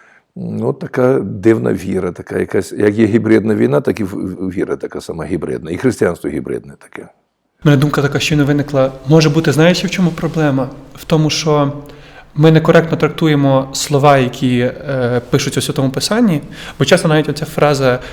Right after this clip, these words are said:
Speaker 2: Господня про те, що «хто має вуха слухати, той нехай слухає», ми це сприймаємо тільки як слухати, а це слово «шма», яке означає слухати і діяти. Так само багато інших текстів,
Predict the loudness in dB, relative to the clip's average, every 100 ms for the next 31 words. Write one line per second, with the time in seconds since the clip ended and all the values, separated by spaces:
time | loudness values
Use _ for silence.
0 | -6 -6 -4 0 0 2 0 -2 -6 -2
1 | -2 2 4 6 4 0 -4 -4 -2 -2
2 | -2 0 0 -2 -2 -4 0 0 0 -2
3 | -12 0 2 2 2 2 2 -2 -4 -2
4 | -2 -2 -4 -4 -4 -4 -2 -2 0 2
5 | 2 2 0 0 0 0 0 0 0 -2
6 | -2 -2 -2 2 4 6 6 6 4 2
7 | 0 0 2 2 2 0 -2